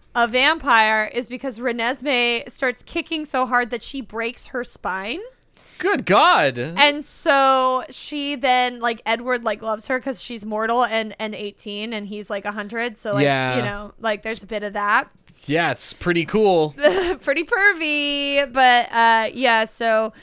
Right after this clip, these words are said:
Speaker 1: uh, since, since she's so broken up, he has no choice but to turn her in that moment because she's dying.
Speaker 2: Right.
Speaker 1: And so he has to turn her into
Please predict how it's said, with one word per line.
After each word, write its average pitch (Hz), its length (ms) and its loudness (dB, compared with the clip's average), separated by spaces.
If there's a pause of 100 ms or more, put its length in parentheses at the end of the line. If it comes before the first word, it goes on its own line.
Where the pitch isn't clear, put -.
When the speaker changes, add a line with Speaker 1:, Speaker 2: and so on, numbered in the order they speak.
(400)
Speaker 1:
uh, 226 320 4
since, 285 320 -10
since - 500 -12
she's 302 200 -10
so 262 200 2
broken 240 480 0
up, 233 280 4
he 247 100 -4
has 254 220 2
no 226 200 -8
choice 226 600 -4
but 233 200 -8
to 240 120 -12
turn 220 380 -10
her 233 180 -6
in 240 80 -8
that 220 240 -2
moment 220 420 -4
because 220 260 -12
she's 226 300 -10
dying. 226 880 0
Speaker 2:
Right. 113 420 0
Speaker 1:
And 269 120 -4
so 240 240 0
he 240 160 -6
has 208 480 -4
to 294 100 -8
turn 294 360 -6
her 302 280 2
into 294 760 -4